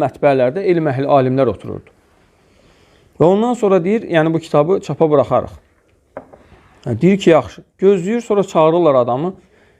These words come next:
Ə, yəni, yəni artıq yox-, yoxlanmışdı. Deyirlər ki, hazırdır. Gəl. Gəlir,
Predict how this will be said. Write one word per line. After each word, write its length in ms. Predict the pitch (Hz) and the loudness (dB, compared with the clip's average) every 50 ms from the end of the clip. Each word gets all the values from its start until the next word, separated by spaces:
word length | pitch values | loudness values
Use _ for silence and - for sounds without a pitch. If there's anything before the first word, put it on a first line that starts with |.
| _ _ _ _ _ _ _ | _ _ _ _ _ _ _
Ə, 160 | - 139 127 123 123 120 120 120 - - - | -2 2 2 4 4 4 4 2 2 0 -4
yəni, 280 | 127 123 123 135 - - - _ _ - - - - - - _ - 101 95 - | -4 -4 -4 -6 -6 -8 -12 _ _ -16 -14 -14 -14 -16 -18 _ -16 -14 -10 -8
yəni 160 | 135 123 127 | -4 -2 0
artıq 340 | 131 123 113 - - 147 - - | 0 0 0 -2 -8 -12 -12 -4
yox-, 320 | 139 135 120 - - 127 - - | -2 -2 0 0 -4 -6 -4 -4
yoxlanmışdı. 720 | 127 113 - 123 120 117 117 127 120 - - - 156 165 165 - _ _ _ _ _ _ _ _ _ _ _ _ _ _ _ _ _ _ _ _ _ | -4 -4 -2 -2 -2 0 -2 -4 -4 -6 -4 -4 -4 -4 -4 -8 _ _ _ _ _ _ _ _ _ _ _ _ _ _ _ _ _ _ _ _ _
Deyirlər 240 | - 139 147 139 127 127 | 2 4 4 4 2 0
ki, 80 | - 165 | 0 2
hazırdır. 500 | 147 135 127 127 139 120 107 - - - _ _ _ _ _ _ _ _ | 2 2 2 0 0 -2 -2 -4 -10 -12 _ _ _ _ _ _ _ _
Gəl. 220 | - 123 107 90 80 - _ _ _ _ _ _ _ _ _ _ _ _ _ _ _ - | -2 -2 -2 -2 -6 -14 _ _ _ _ _ _ _ _ _ _ _ _ _ _ _ 2
Gəlir, 340 | 147 156 180 208 233 220 | 4 6 6 4 4 2